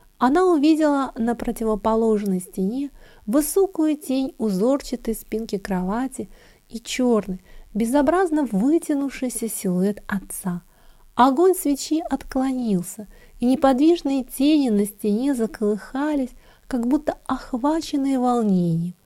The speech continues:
Старик не заметил ничего. Он сидел на кровати дочери, низко опустив голову, и говорил что-то тихим, монотонным голосом, словно читал.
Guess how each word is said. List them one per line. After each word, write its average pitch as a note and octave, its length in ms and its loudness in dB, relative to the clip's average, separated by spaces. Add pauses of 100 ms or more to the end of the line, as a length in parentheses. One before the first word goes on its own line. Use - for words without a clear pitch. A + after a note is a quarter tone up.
(320)
Старик B3+ 400 0
не B3+ 140 0
заметил C4+ 460 -2
ничего. G#3+ 640 -6 (240)
Он F4 220 2
сидел C#4+ 340 2
на D4 120 2
кровати A3+ 500 2
дочери, A3+ 760 0
низко D4 540 0
опустив A#3+ 580 -2
голову, F#3+ 680 2 (100)
и A#3+ 100 -2
говорил B3 440 2
что-то B3 340 -4
тихим, D4+ 600 -4
монотонным C4 840 0
голосом, G#3 640 0 (200)
словно D4+ 540 -2
читал. F#3+ 500 -6